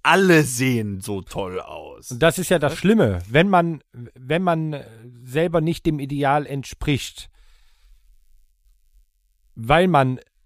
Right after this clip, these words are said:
Speaker 2: einen, einen dicken, eine dicke Nase im Gesicht hat, weil man ein Klötschauge hat, weil man halt nicht neunzig, sechzig, neunzig, sondern ein paar,
Speaker 1: Plattfüße.
Speaker 2: paar Kilo schwerer ist oder sowas, dann,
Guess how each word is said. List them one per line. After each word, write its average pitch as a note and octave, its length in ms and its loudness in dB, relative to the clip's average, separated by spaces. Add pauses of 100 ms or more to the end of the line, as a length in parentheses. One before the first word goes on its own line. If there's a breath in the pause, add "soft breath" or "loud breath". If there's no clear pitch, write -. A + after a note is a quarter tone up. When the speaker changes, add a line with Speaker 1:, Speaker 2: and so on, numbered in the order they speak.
Speaker 2:
einen, C3+ 360 0
einen C3 240 -4
dicken, C#3 460 -2
eine C#3 200 -4
dicke C#3+ 220 -4
Nase D#3+ 400 4
im F3 100 -4
Gesicht F#3 400 -4
hat, G3 340 -6
weil C#3+ 200 -4
man D3 280 -4
ein C#3 160 -10
Klötschauge F3 720 -2
hat, F3 260 -6
weil C#3+ 160 -2
man C#3+ 380 -6
halt C#3 340 -2
nicht C#3+ 260 -4
neunzig, C#3+ 340 2
sechzig, - 420 -6
neunzig, D#3+ 440 -4
sondern C#3 400 -2
ein C#3 100 -8
paar, C3 100 2
Speaker 1:
Plattfüße. C#3+ 400 2
Speaker 2:
paar D3+ 180 2
Kilo D3 280 0
schwerer F3+ 460 -2
ist F3+ 180 -4
oder F3 200 -4
sowas, F3+ 380 -6 (1300 soft breath)
dann, C#3+ 800 -2